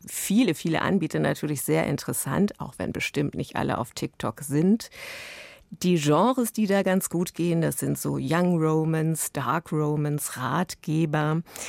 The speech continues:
Und die Plattform selber will eben auch mehr machen und hat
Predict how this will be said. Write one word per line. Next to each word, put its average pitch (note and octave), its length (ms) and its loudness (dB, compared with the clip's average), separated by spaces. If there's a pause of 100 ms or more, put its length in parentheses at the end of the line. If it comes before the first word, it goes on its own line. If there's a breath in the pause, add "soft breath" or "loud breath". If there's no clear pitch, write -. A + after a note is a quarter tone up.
(180 loud breath)
Und F3 160 0
die E3 80 -2
Plattform E3 420 0
selber E3 580 0
will F#3 200 -2
eben E3+ 180 0 (100)
auch C#3+ 360 -2
mehr G3 420 4
machen A3 640 2
und F#3 280 -4
hat E3 100 -4